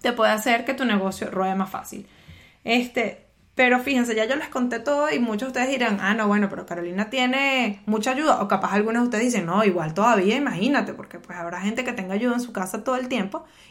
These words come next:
y puedan, y manejen su, tanto su casa, su vida de familia,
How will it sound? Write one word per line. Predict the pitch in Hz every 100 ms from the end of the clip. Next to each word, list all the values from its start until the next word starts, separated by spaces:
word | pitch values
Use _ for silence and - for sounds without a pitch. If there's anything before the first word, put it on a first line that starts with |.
| -
y | 269
puedan, | 233 208 196 214 - 233
y | - 240
manejen | 202 196 208 269
su, | 285 294 240 208 - _ -
tanto | 214 208 208 202 196 196
su | 196 202
casa, | 202 208 226 240 240 208
su | 202
vida | 202 208 214
de | 240
familia, | 240 202 233 247 247 254